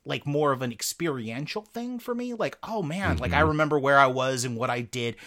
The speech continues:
Speaker 1: But this one kind of made me think about, like, my taste as a film fan,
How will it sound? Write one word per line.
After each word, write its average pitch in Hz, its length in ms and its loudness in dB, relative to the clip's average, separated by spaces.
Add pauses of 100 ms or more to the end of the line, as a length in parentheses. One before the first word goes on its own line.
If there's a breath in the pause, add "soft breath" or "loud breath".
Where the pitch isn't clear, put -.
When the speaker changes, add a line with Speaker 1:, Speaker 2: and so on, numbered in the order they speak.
(340 loud breath)
Speaker 1:
But - 160 -4
this 185 180 2
one 247 120 -2
kind 202 220 -4
of 151 80 -4
made 151 260 -2
me 156 100 -4
think 170 280 -6
about, 127 480 0 (920 loud breath)
like, 117 320 -8 (1000)
my 151 220 4
taste - 580 -4
as 147 120 -2
a 131 80 -6
film 127 500 -6
fan, - 600 -20